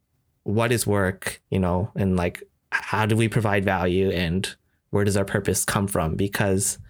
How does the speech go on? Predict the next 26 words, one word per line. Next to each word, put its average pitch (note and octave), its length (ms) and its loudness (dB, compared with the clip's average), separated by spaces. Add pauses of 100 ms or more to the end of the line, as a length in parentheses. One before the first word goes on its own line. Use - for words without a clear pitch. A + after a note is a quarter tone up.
(260)
I B2 120 0
think A#2+ 280 0
we A#2+ 120 2
are, A#2 200 2
we A#2+ 200 2
are, B2 160 2
like, A#2 340 -2 (640)
we're C3 100 2
using E3 440 0
this A#2+ 280 0
old B2+ 540 2
twentieth A#2+ 420 2
century A2+ 480 2
model G#2 540 2 (420)
and A2+ 80 0
we're G#2+ 100 2
trying B2+ 380 0
to A#2+ 180 0
apply G#2+ 880 0
the, G2 580 0
you A#2 80 0
know, F#2+ 140 2
the F2+ 120 0
twenty-first A2+ 600 0
century G#2 560 0 (260)
parameters G#2+ 840 0